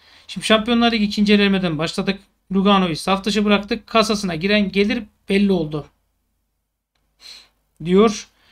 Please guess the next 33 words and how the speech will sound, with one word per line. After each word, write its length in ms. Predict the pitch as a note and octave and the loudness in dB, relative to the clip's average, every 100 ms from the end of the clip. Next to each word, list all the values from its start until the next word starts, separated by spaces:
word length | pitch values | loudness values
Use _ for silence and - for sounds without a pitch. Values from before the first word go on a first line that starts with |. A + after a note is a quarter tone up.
| _ _ | _ _
Şimdi 240 | - F3 | -8 -8
uefa 440 | F3 F#3+ G#3 G#3 A3 | -6 0 2 4 2
Avrupa 360 | G3 F#3+ G#3+ G#3 | 2 0 2 2
Ligi'nde 320 | G3+ G3 F#3+ | 2 0 0
de 80 | F#3 | -2
Fenerbahçe 480 | F#3+ F#3+ F#3 F3+ | 0 0 -2 -2
yoluna 180 | F#3 F3+ | -4 -4
devam 240 | D3+ D#3+ G#3 | -4 -2 0
ediyor 240 | G#3+ F#3 | 2 0
aynı 120 | D#3+ | 0
zamanda. 480 | D3 C#3+ C3+ F3+ - - - _ _ _ _ _ _ _ _ _ _ _ _ _ _ _ _ _ _ _ _ _ - | -6 -6 -6 -8 -10 -18 -20 _ _ _ _ _ _ _ _ _ _ _ _ _ _ _ _ _ _ _ _ _ -4
Rakipler 500 | F#3+ G#3 G3+ G#3 G3+ | -4 -2 4 6 6
de 120 | F#3 | 4
belli 260 | F#3 F3+ | 2 2
oldu. 840 | F3 C#3+ C#3 E3 G3 G3 G3 G3 G3 _ _ _ _ _ _ _ | 0 -2 -2 -2 0 0 -2 -4 -8 _ _ _ _ _ _ _
Bunları 380 | F3+ F#3+ G3 F3 | -4 0 2 2
da 80 | E3 | 0
geçelim. 680 | D3 C#3+ - D#3 G3 G#3 - _ _ - | -4 -6 -6 -2 -2 -2 -6 _ _ -8
İlk 240 | A#3 G#3+ | -8 0
maç 240 | A3 G#3+ | 0 0
yirmi 160 | G#3 G#3+ | 2 2
beş 200 | G#3 - | 2 0
yirmi 180 | G3+ G#3 | 0 0
altı 220 | G3+ G#3+ | 2 4
Eylül'de, 360 | G3+ F#3 - D#3+ | 2 2 -6 -10
şey, 240 | - F#3 | -8 -8
ilk 140 | G#3 | -4
maç 340 | A#3 A3 - - | 0 0 -2 -8
yirmi 220 | F#3+ G3+ | -6 0
altı 220 | G#3+ G3+ G#3 | 2 2 2
Eylül'de 440 | G3 F#3+ G3+ G#3 - _ _ _ _ _ _ _ _ - | 2 0 -2 -4 -12 _ _ _ _ _ _ _ _ -4
Perşembe 420 | F#3+ - G#3 G3+ | -2 2 2 2
günü, 380 | F#3+ F#3+ F#3+ | 2 2 0